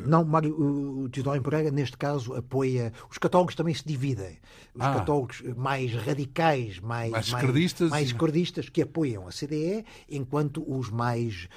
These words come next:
Speaker 1: moderados, como Francisco Sousa Tavares, como, ehm,
Speaker 2: Apoiam a ceude.
Speaker 1: eh,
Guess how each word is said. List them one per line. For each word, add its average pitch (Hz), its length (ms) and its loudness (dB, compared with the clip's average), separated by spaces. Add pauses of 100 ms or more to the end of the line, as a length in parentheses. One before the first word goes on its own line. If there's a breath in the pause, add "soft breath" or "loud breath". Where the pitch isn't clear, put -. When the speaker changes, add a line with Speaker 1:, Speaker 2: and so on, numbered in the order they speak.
(140 loud breath)
Speaker 1:
moderados, 139 500 0
como 107 180 -8
Francisco - 400 -8
Sousa 127 220 -6
Tavares, 151 500 -4 (320 loud breath)
como, 117 640 0
ehm, 101 800 -4
Speaker 2:
Apoiam 117 400 -2
a 113 60 0
ceude. 95 480 -2
Speaker 1:
eh, - 360 -12